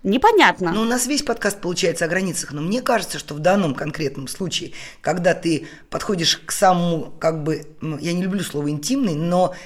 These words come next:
Speaker 2: к каким-то внутренним проблемам человека нужно быть максимально осторожным. И не говорить: "Ты мне обязан, потому что ты на мне женился,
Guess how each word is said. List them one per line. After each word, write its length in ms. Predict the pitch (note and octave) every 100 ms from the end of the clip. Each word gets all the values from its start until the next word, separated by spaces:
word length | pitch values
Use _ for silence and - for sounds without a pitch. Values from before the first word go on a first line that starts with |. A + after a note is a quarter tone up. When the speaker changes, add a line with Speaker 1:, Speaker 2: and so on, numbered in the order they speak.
| -
Speaker 2:
к 40 |
каким-то 340 | F#3 F3+ F#3+ E3+
внутренним 500 | A3 B3+ D#3+ D#3 C#3
проблемам 420 | E3+ D#3+ D3+ C3+
человека 360 | E3+ B3 - - - -
нужно 260 | - A#3 A3
быть 260 | F3+ F3+ -
максимально 960 | G#3+ G#3+ - F#3+ E3+ D3 D#3+ F3+ D3 -
осторожным. 680 | C3 - D#3+ C#3+ B2+ C3+ B2+ - - -
И 80 | F#3
не 100 | G3
говорить: 360 | A3+ B3 -
"Ты 120 | G3+
мне 200 | F3+ D3+ C#3+
обязан, 340 | D#3 C4+ C4
потому 140 | F3+ E3
что 100 | -
ты 60 |
на 100 | F3
мне 140 | E3 D#3
женился, 480 | D#3+ A#3 D4+ -